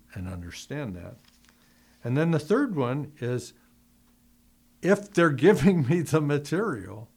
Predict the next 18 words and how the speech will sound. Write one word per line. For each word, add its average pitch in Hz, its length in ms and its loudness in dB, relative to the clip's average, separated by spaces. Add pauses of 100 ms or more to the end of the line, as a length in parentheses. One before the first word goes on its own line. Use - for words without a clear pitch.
(360)
and 143 200 0
they 156 120 4
say 180 260 0
it's 151 220 -4
cold 156 360 -2
finished, 131 600 -10 (960)
I 120 420 0
need 143 320 0
to 127 140 0
know 120 300 -2
one 123 360 0
step - 420 -2
more 143 280 2
than 110 200 -6
cold 113 300 -4
finish. 110 400 -10
Is 107 160 -10
it - 120 -16